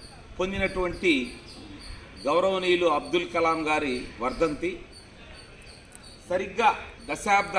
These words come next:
కాలం ఈ రోజుతో పూర్తి చేసుకుంది. రెండు వేల పదిహేనులో ఇక్కడ ఉన్నటువంటి ఈ పూర్వ విద్యార్థులు, సూళ్లూరుపేట ప్రజలు అందరి ఆశీస్సులతో ఏర్పాటైనటువంటి ఈ యొక్క విగ్రహం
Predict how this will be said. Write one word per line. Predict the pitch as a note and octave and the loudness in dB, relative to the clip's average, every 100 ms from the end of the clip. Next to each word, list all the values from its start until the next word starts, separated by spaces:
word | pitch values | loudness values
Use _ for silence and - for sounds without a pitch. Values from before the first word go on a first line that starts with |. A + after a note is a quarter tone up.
| F3+ | 4
కాలం | F3+ G3+ G#3 B2 - B2 | 6 6 4 -2 -8 -4
ఈ | D3+ | -2
రోజుతో | E3+ F3 D3+ | -2 -2 -6
పూర్తి | E3 D#3 D#3 | -8 -8 -6
చేసుకుంది. | D3+ - C3+ D3 F#3 - - - - - C3 | -6 -6 -8 -8 -10 -14 -20 -20 -20 -14 -8
రెండు | F#3 G#3 | -4 -2
వేల | A3 G3+ F3 | 0 -2 -2
పదిహేనులో | E3+ G#3 G#3 G3+ F#3+ C3+ - - - - - | -4 -4 -4 0 2 2 -2 -14 -20 -18 -12
ఇక్కడ | F3 F3 | -8 -6
ఉన్నటువంటి | G3 G#3 G3+ G3+ F#3+ E3+ | -6 -8 -8 -8 -10 -8
ఈ | E3 - | -8 -8
పూర్వ | - F#3+ G3 F3+ | -6 -4 -2 -2
విద్యార్థులు, | E3+ E3 E3+ E3 E3+ F#3 - - - - - - - - | -2 2 2 2 -2 -6 -10 -18 -18 -20 -20 -20 -18 -4
సూళ్లూరుపేట | F#3 G3 F#3+ - - F3 E3 - | -2 2 0 0 0 0 0 -4
ప్రజలు | D#3 E3 F3 F#3+ - - - - | 0 2 0 -2 -8 -20 -16 -8
అందరి | D3 F#3+ G#3 G3 F3+ | -6 -4 -2 2 2
ఆశీస్సులతో | F3+ F#3 F#3+ E3 F3+ E3 E3 | 0 -4 -4 -4 -2 0 0
ఏర్పాటైనటువంటి | E3 E3 D3+ D3+ D3 C#3 D3 C4+ C#4+ | 0 -4 -2 -6 -6 -8 -8 -6 -6
ఈ | |
యొక్క | C4+ - B2 | -6 -8 -10
విగ్రహం | C#3 F3 F3 | -6 -2 -2